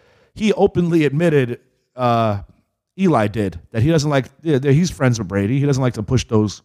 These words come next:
couple of upsets in his face. He's, he, he's respectful to the point that he won't bring it up, but he says that Tommy does,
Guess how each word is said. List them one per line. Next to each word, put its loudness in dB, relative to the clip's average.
couple -2
of 0
upsets -6
in -8
his -6
face. -4
He's, 0
he, 2
he's -2
respectful -2
to -4
the -2
point 0
that 0
he 4
won't 2
bring 2
it 0
up, 0
but -4
he 0
says -2
that 0
Tommy 2
does, -4